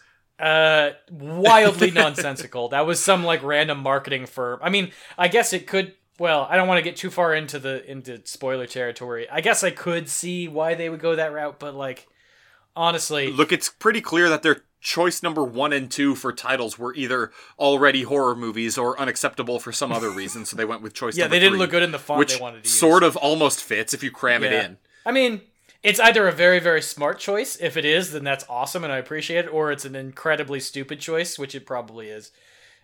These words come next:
Speaker 1: And I, I'm indifferent
Speaker 2: Yeah.
Speaker 1: toward it. So, worst case scenario, I'm indifferent
Speaker 2: Right.
Speaker 1: toward it. I, I do recommend you watch this. It's free on Netflix if you have streaming, so give it a watch. Whatever.
Speaker 2: Yeah.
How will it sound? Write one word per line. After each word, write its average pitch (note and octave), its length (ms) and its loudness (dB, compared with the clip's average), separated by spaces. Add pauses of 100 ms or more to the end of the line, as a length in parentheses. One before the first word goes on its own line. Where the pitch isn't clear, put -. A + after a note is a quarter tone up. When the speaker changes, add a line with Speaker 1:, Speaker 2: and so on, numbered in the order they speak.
(160)
Speaker 1:
And C3+ 140 -6
I, B2 360 -4
I'm C#3 140 -6
indifferent B2+ 340 -6
Speaker 2:
Yeah. A2 160 0
Speaker 1:
toward G#2+ 160 -12
it. - 120 -20 (140)
So, C3 400 -4
worst G3+ 220 0
case G3 160 2
scenario, C#3 400 0
I'm A#2+ 120 -2
indifferent A#2+ 260 -2
Speaker 2:
Right. A2 100 2
Speaker 1:
toward A2+ 120 -6
it. - 100 -12
I, A3 200 4 (120)
I F#3 40 6
do F3 200 -4
recommend E3 400 0
you C#3 80 -6
watch C#3+ 200 0
this. E3 180 -8
It's C3 120 -14
free D3+ 200 -8
on C#3 120 -4
Netflix C3 440 -8
if B2+ 100 -12
you B2 100 -10
have B2 100 -10
streaming, A#2 440 -14
so A2+ 360 -12
give G3 120 -8
it G3 40 -8
a F3 40 -4
watch. A#2+ 500 -8 (100)
Whatever. A2+ 400 -8 (800)
Speaker 2:
Yeah. A#2 300 0